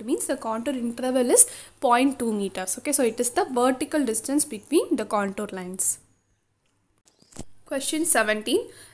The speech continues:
G P S instrument works based on the signal from satellite. So generally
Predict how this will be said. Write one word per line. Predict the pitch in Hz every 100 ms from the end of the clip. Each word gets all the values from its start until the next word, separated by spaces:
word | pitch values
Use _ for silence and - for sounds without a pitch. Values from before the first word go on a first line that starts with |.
| -
G | 247 311
P | 339
S | 349
instrument | 302 269 - 269 302 262
works | 220 254 -
based | 220 214 226 269
on | 262
the | 262
signal | 254 226 208 240
from | 233 - - -
satellite. | - 240 202 196 190 190 -
So | 277
generally | 247 226 233 247 302 381